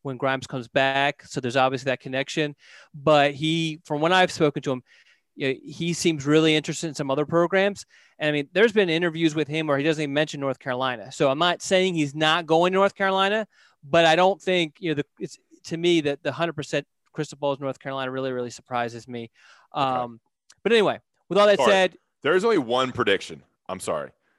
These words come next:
Speaker 2: There's
Speaker 1: Okay,
Speaker 2: one
Speaker 1: I
Speaker 2: prediction. And I, I, I, it just looked like six 'cause of, there was a medium confidence number. Sorry.
Speaker 1: Gotcha. Gotcha. No problem, Ross. It's all right. People make mistakes.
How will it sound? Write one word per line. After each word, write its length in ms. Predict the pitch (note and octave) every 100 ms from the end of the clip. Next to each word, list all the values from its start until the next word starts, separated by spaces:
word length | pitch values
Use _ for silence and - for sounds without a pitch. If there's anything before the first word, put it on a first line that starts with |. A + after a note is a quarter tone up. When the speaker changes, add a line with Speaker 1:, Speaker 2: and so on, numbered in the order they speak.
| -
Speaker 2:
There's 120 | F#3+
Speaker 1:
Okay, 160 | D3 A#2
Speaker 2:
one 100 | A#2
Speaker 1:
I 40 |
Speaker 2:
prediction. 400 | D3+ F2 - D#2 -
And 120 | G#2
I, 120 | G#2+ -
I, 200 | G2 G2 G2
I, 380 | F#2+ F2+ F2 - -
it 100 | G2+
just 180 | G2 -
looked 180 | G#2+ G#2+
like 160 | F2+
six 280 | - F#2 -
'cause 140 | -
of, 200 | E2 E2
there 100 | E2
was 140 | D#2+ D#2
a 100 | D2+
medium 760 | D#2 F2 F#2 F#2 F2 D#2+ D2+ D2
confidence 480 | - D#2 - C#2+ -
number. 220 | C2+ B1+
Sorry. 280 | - D2+ B1 - _ _ -
Speaker 1:
Gotcha. 300 | C3 A#2 A2+
Gotcha. 220 | C3 A#2+ B2
No 120 | E3
problem, 300 | D#3+ B2+ A#2+
Ross. 180 | A#2+ G#3+
It's 140 | B3
all 60 | E3
right. 180 | B2+
People 200 | C#3 A3+
make 160 | G#3+ F#3
mistakes. 480 | C#3 A#2+ A#2+ -